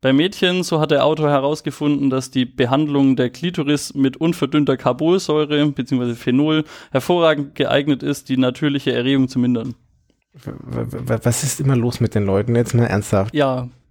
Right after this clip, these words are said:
Speaker 1: genau. Was ist los mit den Leuten? Also nur so viel dazu, was seine Meinung zu aller möglichen Art von Sexualität angeht.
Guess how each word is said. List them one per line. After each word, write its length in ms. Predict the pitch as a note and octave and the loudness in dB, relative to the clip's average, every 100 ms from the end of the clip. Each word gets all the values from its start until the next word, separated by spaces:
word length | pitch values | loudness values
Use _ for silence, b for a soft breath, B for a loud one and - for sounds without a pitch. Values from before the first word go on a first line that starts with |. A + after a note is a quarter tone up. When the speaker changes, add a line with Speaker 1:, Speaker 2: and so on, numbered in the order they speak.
| _ _ - | _ _ -6
Speaker 1:
genau. 460 | E3 D3+ C3 B2 B2 | -2 2 2 0 -2
Was 180 | D3+ | -4
ist 160 | F3 - | -4 -8
los 240 | C#3+ D3+ | -6 -4
mit 140 | C#3+ C#3 | -4 -2
den 80 | C#3 | 0
Leuten? 420 | A#2+ A#2 A2+ A2 _ _ _ _ _ _ _ _ _ _ _ _ - | 0 -2 -6 -12 _ _ _ _ _ _ _ _ _ _ _ _ -4
Also 180 | D3+ E3 | -2 2
nur 240 | D#3+ F3 | 2 0
so 220 | F3 F3 G3 | 0 -2 -4
viel 240 | F#3 F3 | -6 -2
dazu, 640 | D3 D3 D#3 E3 D3+ D#3 | 0 0 -2 -2 -2 -2
was 400 | C3+ C#3 - - - | 0 -2 -2 -14 -8
seine 340 | C#3 C3+ C#3 | 0 2 4
Meinung 380 | C3+ C3+ D3 C#3+ | 4 2 2 0
zu 180 | C#3+ - | -4 -2
aller 260 | C#3 C#3+ | 0 2
möglichen 480 | C#3 C#3 C#3 C3 C3+ | 2 0 0 -2 0
Art 180 | C3 C3+ | 0 0
von 140 | C#3+ | 0
Sexualität 760 | C#3 C3+ - C3+ C3+ - B2+ B2 | 0 -2 -2 -2 -2 -2 -4 -4
angeht. 440 | A#2 A2 A2 - | -6 -6 -8 -10